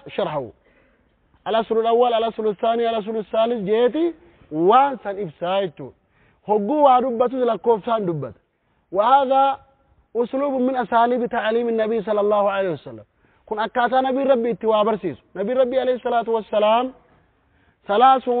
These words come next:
من كنا فيه وجد بهن حلاوة الإيمان. أربع من كنا فيه كان منافقا خالصا. اجتنبوا سبع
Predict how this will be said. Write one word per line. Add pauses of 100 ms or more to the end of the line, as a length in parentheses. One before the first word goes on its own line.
(320)
من
كنا (180)
فيه
وجد
بهن
حلاوة
الإيمان. (1080)
أربع (100)
من
كنا (220)
فيه
كان
منافقا (240)
خالصا. (580)
اجتنبوا
سبع